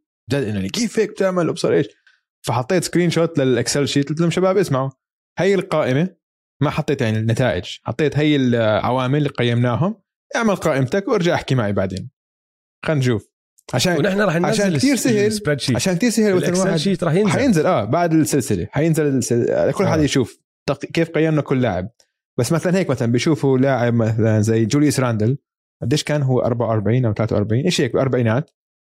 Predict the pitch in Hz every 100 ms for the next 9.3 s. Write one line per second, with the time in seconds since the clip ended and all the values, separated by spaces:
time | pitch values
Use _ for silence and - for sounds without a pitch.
0 | _ _ - 196 208 208 262 240 233 220
1 | 175 - 247 196 202 190 160 139 110 98
2 | 104 - _ _ - - 311 302 311 226
3 | 175 277 285 233 226 196 202 165 147 139
4 | 143 180 185 233 - - - 208 196 208
5 | 180 147 - 98 98 _ - - _ -
6 | 180 180 170 117 92 _ _ - 135 113
7 | 113 139 156 151 151 139 117 - 110 -
8 | - 151 - 156 113 120 120 185 156 117
9 | - - -